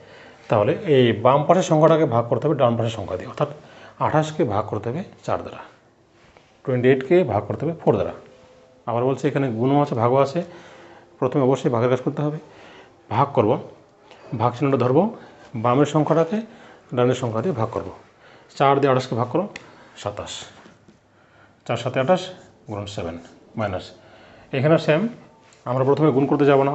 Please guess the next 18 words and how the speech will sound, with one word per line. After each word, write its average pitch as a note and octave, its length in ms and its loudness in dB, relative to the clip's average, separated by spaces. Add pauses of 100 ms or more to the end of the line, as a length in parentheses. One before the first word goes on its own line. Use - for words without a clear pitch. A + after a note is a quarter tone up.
(120)
অবশ্যই C#3+ 360 2 (120)
চার C3+ 200 4
দিয়ে C#3+ 160 4
বিশকে B2 220 -2
আগে B2 160 0
ভাগ A#2+ 140 -4
করব। B2 140 -2 (580)
আসো, - 160 -10 (1120)
সিক্স - 220 2 (120)
into A#2 200 -4 (800)
চার B2+ 200 6 (140)
দিয়ে D#3 160 4 (120)
বিশকে A#2+ 260 -2
ভাগ A#2 120 2
করলে D#3 220 2
চার A2 140 2
পাঁচে A2+ 160 -2 (100)
কুড়ি, A#2 180 -6